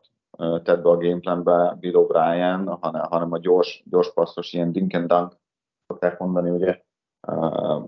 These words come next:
játékok voltak, vagy gameplan volt, nagyon sok csak három steppes, vagy három lépéses,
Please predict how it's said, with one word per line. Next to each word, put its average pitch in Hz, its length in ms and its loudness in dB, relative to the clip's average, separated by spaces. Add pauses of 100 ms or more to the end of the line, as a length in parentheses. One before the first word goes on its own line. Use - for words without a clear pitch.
(380)
játékok 90 760 0 (320)
voltak, 90 420 2
vagy 85 140 -2 (120)
gameplan 87 580 -4 (220)
volt, 92 340 4
nagyon 92 240 -2
sok - 320 -2
csak - 180 -12 (680)
három 92 260 0
steppes, - 520 0
vagy 78 120 -10
három 87 320 0
lépéses, 85 680 -4